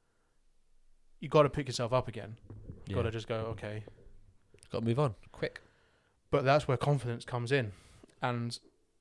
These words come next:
Speaker 1: I just have this, when it comes to this kind of thing, this stupid level of confidence when it comes to ideas, like, that's not gonna be the last good idea I have. Like, I'll have another one tomorrow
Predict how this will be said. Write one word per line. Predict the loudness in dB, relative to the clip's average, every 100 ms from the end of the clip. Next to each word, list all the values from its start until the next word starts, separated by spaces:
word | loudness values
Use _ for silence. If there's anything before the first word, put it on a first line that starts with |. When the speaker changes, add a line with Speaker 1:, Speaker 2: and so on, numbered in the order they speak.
| _ _ _ _ _ _ _
Speaker 1:
I | 4 4
just | 2 0
have | 0
this, | 0 -2 -4 -6 -8 -8 -10
when | -4 -2
it | 0
comes | 2 0
to | 2
this | 0 2
kind | 0 0
of |
thing, | -2 -4
this | -4 -6
stupid | -8 -8 -4 -4 -2 -2
level | -2 -2
of | -4
confidence | -4 -4 -6 -8
when | -8
it | -4
comes | -4 -4
to | -4
ideas, | -4 0 0 0
like, | 0
that's | 2 0 -4
not | -6
gonna | -4
be | -2
the | -2
last | -2 -4 -6
good | -4
idea | -2 -4 -4
I | -4
have. | -4 -6 -10 _ _ _ _ _ _ -4
Like, | -4 -4 -12 -20 -20 -20 -10
I'll | -6
have | -4 -4
another | -4 -4
one | -6 -6
tomorrow | -6 -4 -2 -4